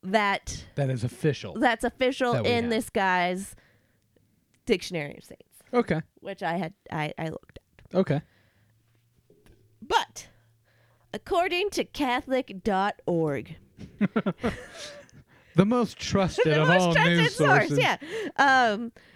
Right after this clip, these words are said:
Speaker 1: it says she is the patron saint of rabies and that her saint's day is May twenty-second.
Speaker 2: The fuck? Rabies? <laughs>
Speaker 1: You'll, it's in the story. You'll
Speaker 2: Okay.
Speaker 1: see why
Speaker 2: All
Speaker 1: she's
Speaker 2: right.
Speaker 1: the patron saint of
Speaker 2: All
Speaker 1: rabies.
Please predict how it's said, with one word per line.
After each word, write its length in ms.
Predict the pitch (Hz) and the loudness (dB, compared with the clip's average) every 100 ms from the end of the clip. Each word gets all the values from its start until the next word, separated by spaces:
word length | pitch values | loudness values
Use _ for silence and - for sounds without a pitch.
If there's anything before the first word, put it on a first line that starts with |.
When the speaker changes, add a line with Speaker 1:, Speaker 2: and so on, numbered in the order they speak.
| _ _ | _ _
Speaker 1:
it 160 | 240 - | -4 -2
says 420 | - 403 277 285 - | -2 -2 -2 -6 -10
she 240 | - 269 | -6 -2
is 80 | 262 | -2
the 120 | 240 | -2
patron 520 | 226 254 269 381 392 | -2 -4 -2 -4 -4
saint 320 | - 254 247 - | -2 -2 -2 -4
of 140 | 277 | -4
rabies 720 | 190 185 165 151 170 302 - - _ _ _ - | -2 0 0 0 -2 -4 -10 -20 _ _ _ -4
and 200 | 226 226 | -2 0
that 180 | 240 240 | -4 -6
her 160 | 233 | -10
saint's 400 | 240 - 427 - - | -8 -6 -6 -6 -2
day 260 | 185 190 | -2 0
is 260 | - 302 302 | -4 -6 -6
May 260 | 240 202 | -4 -4
twenty-second. 720 | 277 - 311 - - 440 - - - | -4 -8 -12 -14 -16 -14 -14 -12 -4
Speaker 2:
The 160 | 117 104 | -2 -4
fuck? 400 | - - 196 - | -8 -4 -2 -2
Rabies? 1000 | 117 135 190 320 269 147 143 - 190 - - - | -4 0 2 2 0 0 -2 -2 -4 -4 -20 -20
<laughs> 220 | _ _ | _ _
Speaker 1:
You'll, 260 | 339 381 - - - _ _ _ _ _ - - | 0 0 -2 -14 -20 _ _ _ _ _ -10 -2
it's 220 | 480 466 | 0 0
in 60 | 466 466 | -2 -2
the 60 | - | -2
story. 540 | 311 285 285 294 381 | 0 0 2 2 2
You'll 160 | 370 320 | 0 2
Speaker 2:
Okay. 300 | 180 - 175 | 2 2 2
Speaker 1:
see 40 | 190 | 2
why 240 | - 311 | 2 2
Speaker 2:
All 60 | 269 | 2
Speaker 1:
she's 140 | 381 | 2
Speaker 2:
right. 60 | 170 | 2
Speaker 1:
the 80 | 254 | 0
patron 400 | 220 226 226 240 | -2 -2 -2 -2
saint 200 | 214 208 | -2 0
of 40 | |
Speaker 2:
All 40 | 196 | 0
Speaker 1:
rabies. 400 | 190 190 147 | 2 2 2